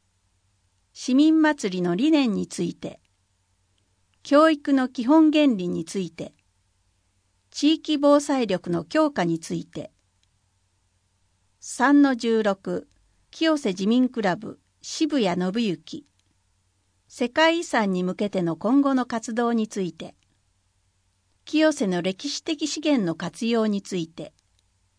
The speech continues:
清瀬市における郷土教育の推進について。三の十七、清瀬自民クラブ、渋谷慶氏。第三次長期総合計画の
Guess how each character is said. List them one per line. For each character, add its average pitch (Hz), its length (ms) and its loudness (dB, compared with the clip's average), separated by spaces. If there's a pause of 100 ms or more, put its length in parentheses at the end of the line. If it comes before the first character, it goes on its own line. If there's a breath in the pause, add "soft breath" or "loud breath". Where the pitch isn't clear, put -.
(760)
清 294 280 0
瀬 339 160 -4
市 247 180 -6
に 202 100 0
お 180 80 -2
け 185 200 -6
る 156 200 -8 (120)
郷 302 260 0
土 302 140 -2
教 277 260 0
育 196 200 -6
の 170 120 -2
推 233 260 -4
進 240 280 -2
に 214 120 -2
つ - 140 -8
い 170 120 -4
て。 - 280 -18 (1700)
三 311 340 2
の 302 160 4
十 262 240 0
七、 180 340 -2 (580)
清 320 280 2
瀬 220 140 -2
自 185 160 -4
民 247 200 4
ク 247 140 -6
ラ 180 160 0
ブ、 180 180 -14 (220)
渋 311 360 0
谷 175 180 2
慶 233 280 -2
氏。 - 320 -12 (1120)
第 302 240 4
三 208 380 -2
次 160 240 -8 (140)
長 294 260 2
期 214 140 -10
総 240 240 0
合 247 240 -2
計 214 240 -2
画 160 300 -8
の 156 200 -6